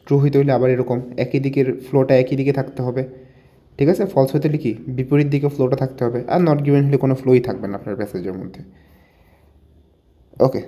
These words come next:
দেখি যে হচ্ছে এরকম কিছু প্রাণী আছে কি না যারা হচ্ছে শুধুমাত্র জুতেই পাওয়া যায়, আর কোথাও পাওয়া যায় না, বাইরে হচ্ছে ওদেরকে পাওয়া যায় না, ঠিক আছে? যদি এরকম কথা পাই আমরা হচ্ছে সেটাকে ট্রু দিতে পারবো। <clears throat>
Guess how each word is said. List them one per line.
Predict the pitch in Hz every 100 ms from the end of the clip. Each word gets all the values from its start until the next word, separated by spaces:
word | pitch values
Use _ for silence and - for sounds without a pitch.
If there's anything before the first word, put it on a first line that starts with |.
| -
দেখি | 135 131 104 - -
যে | 123
হচ্ছে | 120 120
এরকম | 143 143 147
কিছু | 147 147 131 - - -
প্রাণী | 131 143
আছে | 131 123 135
কি | 147
না | 214 - - - - -
যারা | 120 113
হচ্ছে | 151 156 - 143 - - - -
শুধুমাত্র | 139 139 143 170
জুতেই | 139 131 151
পাওয়া | 120 101
যায়, | 101 101
আর | 113
কোথাও | 127 120 123
পাওয়া | 117 101
যায় | 95
না, | 98
বাইরে | 110 113
হচ্ছে | 120 117 123
ওদেরকে | 117 117
পাওয়া | 113 107 107
যায় | 123
না, | - - - _ _
ঠিক | 135
আছে? | 160 98 - - - _ _ _ _ -
যদি | 127 147
এরকম | 160 165
কথা | 156 151
পাই | 143 135 175 - - -
আমরা | 113 117
হচ্ছে | 117
সেটাকে | - 120 120
ট্রু | 117 120
দিতে | - -
পারবো। | 127 - - - _ _ _ _ _ _ _ _ _ _ _ _ _ - _ _ - - _ _
<clears throat> | - - 175 135 -